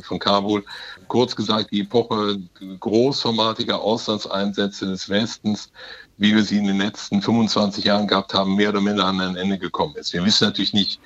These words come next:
was in fünf oder in acht Jahren passieren wird. Aber angesichts doch der Ernüchterung, der Unzufriedenheit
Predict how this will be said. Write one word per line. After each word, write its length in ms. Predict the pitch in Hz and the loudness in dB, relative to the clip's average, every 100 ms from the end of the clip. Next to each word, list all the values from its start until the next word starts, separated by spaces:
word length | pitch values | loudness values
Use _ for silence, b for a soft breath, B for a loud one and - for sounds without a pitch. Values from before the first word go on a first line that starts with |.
| B B | B B
was 140 | - | 0
in 80 | 104 | 0
fünf 300 | - 113 101 | 4 2 2
oder 240 | 104 98 87 | -2 -4 -4
in 60 | |
acht 260 | 80 87 - | -6 -10 -2
Jahren 240 | 107 107 | 0 0
passieren 380 | 101 92 92 90 | -2 -4 -4 -2
wird. 220 | 87 80 - B B B B | -2 -4 -6 B B B B
Aber 240 | - 98 | -2 0
angesichts 560 | 92 107 101 110 101 - | 0 -4 -2 -2 -2 -2
doch 200 | 110 - | -2 0
der 220 | 101 90 | -2 -2
Ernüchterung, 880 | 90 101 135 - 120 110 113 113 113 | -2 0 0 0 0 2 2 2 0
der 140 | 98 | -2
Unzufriedenheit 1200 | 87 117 131 - 104 - 110 113 107 101 101 101 | 0 0 0 0 -2 0 0 2 2 2 2 0